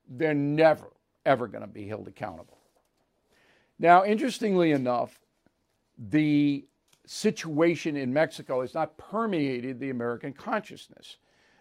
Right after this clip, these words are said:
There is a new poll out that lists what Americans think are the most dangerous countries.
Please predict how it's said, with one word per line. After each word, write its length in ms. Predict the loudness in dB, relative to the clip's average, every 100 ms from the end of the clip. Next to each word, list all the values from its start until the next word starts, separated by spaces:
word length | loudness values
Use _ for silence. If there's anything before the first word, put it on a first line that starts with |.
| _
There 200 | 2 4
is 220 | 4 2
a 100 | 0
new 280 | 0 0 -2
poll 640 | -8 -4 2 6 6 4 -2
out 380 | -6 -8 -12 -14 _ _ _ _ _
that 500 | 0 4 4 2 -4 -10
lists 840 | -6 2 4 4 2 -2 -12 -16 _ _ _ _ _ _
what 200 | 0 4
Americans 640 | 4 6 6 6 0 -8 -10
think 320 | -12 -12 -6
are 160 | -4 -4
the 100 | -4
most 320 | -6 -8 -10
dangerous 460 | -10 -10 -12 -14 -14
countries. 800 | -6 -6 -6 -16 -20 -20 -20